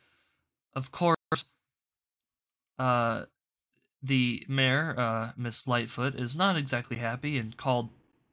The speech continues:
called, uh, called Governor Abbott a racist, but I thought this is what compassion looked like.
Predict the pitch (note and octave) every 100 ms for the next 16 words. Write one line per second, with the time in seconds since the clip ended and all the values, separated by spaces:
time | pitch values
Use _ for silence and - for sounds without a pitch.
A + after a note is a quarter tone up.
0 | _ _ - C3+ A#2+ A#2 - A2+ G#2+ G#2
1 | - _ _ _ _ _ _ _ C3+ B2
2 | A#2 - C3 A#2+ A2+ A#2+ A#2 A2+ C#3+ F3+
3 | - D#3 - - C3+ C3 C#3 D3+ E3+ D3
4 | C#3+ C3+ C#3 B3+ C#3+ C3 C#3+ E3+ - E3+
5 | B2 A#2 - -